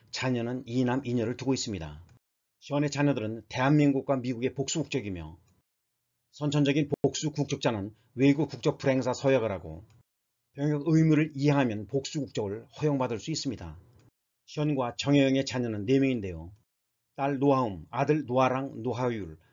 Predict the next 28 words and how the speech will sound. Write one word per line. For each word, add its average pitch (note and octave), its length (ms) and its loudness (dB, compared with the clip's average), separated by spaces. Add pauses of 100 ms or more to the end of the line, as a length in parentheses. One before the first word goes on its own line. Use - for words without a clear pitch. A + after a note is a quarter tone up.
(140)
막내딸 A#2+ 720 -4
노하엘입니다. A#2 680 -4 (1200)
시온 D3+ 380 4
부부의 A#2 540 0 (240)
선한 C#3 680 2
영향력. A2+ 480 -2 (800)
그가 C#3+ 140 -2
기부한 C#3 340 0
총 E3+ 260 0
금액은 A#2+ 480 2 (220)
일대백에서 C3+ 540 2
밝힌 B2 320 -4
바에 A#2+ 180 0
따르면 G#2+ 500 -4
약 G2+ 240 -8
오십삼억 B2+ 720 -4
원이라고 A2+ 300 -4
하며 F2 340 -8 (560)
무려 C#3 280 0
구백 D3+ 280 8
명 D3+ 100 8
이상의 C#3 240 4
아동을 C3+ 400 2
지원하고 C#3 460 4
있다고 G#2 300 -4
대학 A#2 200 -2
강의에서 G#2+ 400 -4
밝혔고 G#2+ 540 -6